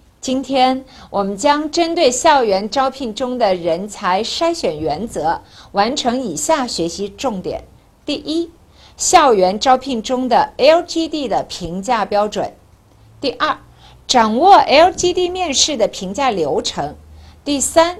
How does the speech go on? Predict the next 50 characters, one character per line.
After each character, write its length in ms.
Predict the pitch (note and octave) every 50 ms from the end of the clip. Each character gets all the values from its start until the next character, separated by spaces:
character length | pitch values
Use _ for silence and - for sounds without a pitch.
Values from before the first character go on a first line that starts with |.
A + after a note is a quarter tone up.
| - -
学 320 | - - - G3+ F#3 G#3 A#3+
习 260 | A#3 - G3 F#3+ A3
校 360 | G#3+ - - - B3+ A#3 G3+
园 180 | F3+ F3+ G3+ G#3+
招 180 | - C4 B3+
聘 240 | B3+ B3+ C4+ A#3+ A3+
中 300 | - C#4 C4 C4 C4 C4 - -
L 240 | - C4+ D4+ E4
G 240 | - - - E4+ E4+
D 140 | E4 F4 E4
面 240 | D#4 D4+ C#4+ C4 A#3+
试 260 | A#3 - - B3+ A3+
的 280 | G#3 G3 F3 F#3 - -
应 320 | - A3 A3 G#3+ G#3+ G#3+ G#3
对 240 | A3 A#3 G#3 F3+ E3+
策 300 | F3 - G#3+ F#3 E3 D#3
略。 280 | E3+ F3 - - - - _ _ _ _ _ _ - - - - _ -
课 180 | - E4+ D#4
程 280 | C#4+ - C4+ B3+ B3+ C4
中， 340 | D#4 D4+ D4 D4+ D4 D4 - - - - - - _
我 180 | - A#3 B3 B3+
会 200 | B3+ F4+ F4+ F4
带 200 | F#4 F4+ F4 E4
着 160 | E4+ A#3 G#3+
大 220 | A3 A3 G#3 G3+
家 240 | G3 G3+ A3 G#3 G#3
分 240 | G#3+ - A3 G#3 A3
析 180 | - - G3
真 320 | G3 G3 - C4 B3 B3+ C4
实 240 | B3+ - - E3+ D#3
的 220 | - F#3+ - - -
L 240 | - C4+ D4 D4 C#4
G 260 | C4 - - A3 G#3+
D 340 | G#3 - A3 G#3+ G#3+ G3+ - - _ _ _ _
案 260 | - G#3+ G3+ F3 D#3+
例， 220 | F3+ F#3+ E3+ - - - _ _ - - - - _ _
帮 280 | C#4 C#4 C#4+ C#4+ D4+ D4
助 200 | - C#4 G#3 F#3
大 240 | A3+ G#3 G3+ F#3
家 240 | F#3 - A#3 A3 A#3
更 200 | A3+ - D4 C4
好 280 | B3 - - - E3 C#3
地 160 | D3 E3+ E3
理 260 | E3 E3 E3+ F#3+ B3
解 320 | B3+ - - G3 D#3 - - - - - - _ -
和 200 | - - C#4 D#4 D4+ -
掌 260 | - B3+ D#3 C#3+ - - -
握 240 | C4 D#4 D4 - - - _
以 200 | - F3+ D#3 A2
上 420 | - - - B3 A3 G#3 F#3 -